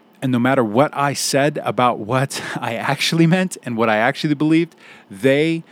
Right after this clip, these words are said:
many times, multiple people would walk away with their own thoughts and beliefs about who I was and what I really thought because it was written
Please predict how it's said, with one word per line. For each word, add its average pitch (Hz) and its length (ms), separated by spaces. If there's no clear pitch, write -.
many 143 400
times, 107 540
multiple 151 480
people 113 280
would 101 120
walk 110 240
away 107 200
with 101 200
their 110 180
own 123 240
thoughts 120 320
and 104 80
beliefs 98 380
about 90 300
who 127 360
I 107 300
was 95 460
and 95 220
what 95 240
I 95 120
really 95 420
thought 80 480
because 92 320
it 92 100
was 87 220
written 87 500